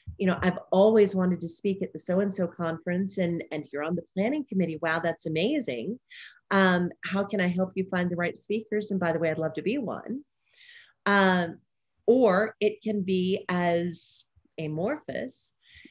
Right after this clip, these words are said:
as the conversation that Ivy and I had initially, which is, "Hey, we're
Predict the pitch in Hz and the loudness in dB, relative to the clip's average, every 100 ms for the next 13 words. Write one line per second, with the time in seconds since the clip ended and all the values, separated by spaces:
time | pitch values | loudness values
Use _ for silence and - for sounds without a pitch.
0 | _ 190 185 180 175 175 - 190 180 165 | _ 2 4 4 2 -2 -4 -4 -2 -2
1 | 170 175 170 175 156 143 180 262 202 147 | -2 -2 -2 -4 -4 -2 -4 -4 -6 -6
2 | 160 147 143 143 139 - 196 196 190 185 | -8 -8 -6 -8 -8 -8 -8 -6 -8 -6
3 | 196 190 | -4 -2